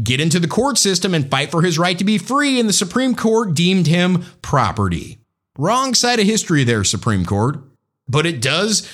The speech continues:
show a big parallel with what's happening right now with guns in the Supreme Court. Right now with vaccine mandates. Right now with transgender bathroom stuff. The court's playing a pivotal role in us leading to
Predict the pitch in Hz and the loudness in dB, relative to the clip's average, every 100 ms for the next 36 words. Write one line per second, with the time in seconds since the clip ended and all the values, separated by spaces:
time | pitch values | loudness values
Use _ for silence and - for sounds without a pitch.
0 | - - 143 165 143 175 127 175 240 160 | -4 0 2 2 0 -2 0 0 2 2
1 | 147 175 170 120 160 151 165 220 202 175 | 0 0 -2 -2 -2 -2 -2 -2 -2 0
2 | 294 311 330 349 339 277 170 180 156 135 | 0 0 -2 0 0 0 2 2 2 2
3 | 131 - 127 135 117 107 127 71 - _ | 2 0 0 0 0 0 -2 -4 -10 _
4 | _ _ 170 269 302 330 349 349 285 208 | _ _ -2 -2 0 -2 0 0 2 0
5 | 143 196 156 - 180 147 131 107 95 104 | 0 -2 0 0 2 2 2 0 0 -2
6 | - - - - _ - 226 294 302 339 | -2 -6 -6 -12 _ -2 0 0 -2 -2
7 | 339 330 285 202 135 - 220 208 143 170 | 0 0 0 -2 -2 0 2 2 0 0
8 | 190 180 139 156 165 143 160 143 104 - | 0 0 0 -2 -2 0 0 2 0 0
9 | 127 98 - - - 151 143 185 175 - | -2 -2 -8 -20 -4 -4 0 0 0 -2
10 | 165 160 143 139 170 165 175 160 175 156 | -2 0 0 0 0 2 2 2 2 4
11 | 110 101 - - 110 123 143 139 175 202 | 2 0 -4 -6 -2 0 0 0 0 2
12 | 170 127 - 117 101 92 | 2 0 0 0 2 -2